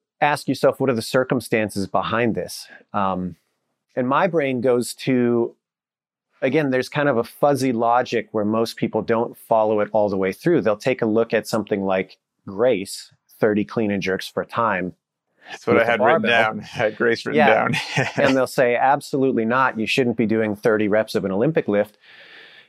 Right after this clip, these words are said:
Speaker 1: And then they'll go and they'll see, like, a kettlebell clean and jerk being done for high repetitions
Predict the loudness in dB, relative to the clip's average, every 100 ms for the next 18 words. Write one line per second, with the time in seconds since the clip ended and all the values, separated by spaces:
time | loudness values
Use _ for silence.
0 | _ -2 2 2 2 2 2 2 2 0
1 | -2 0 2 4 2 0 -4 0 0 2
2 | 2 0 -2 0 0 0 2 2 0 -6
3 | -4 0 0 0 0 -2 -2 -2 0 0
4 | -2 0 -2 -6 -6 -6 -4 -4 -4 -6
5 | -16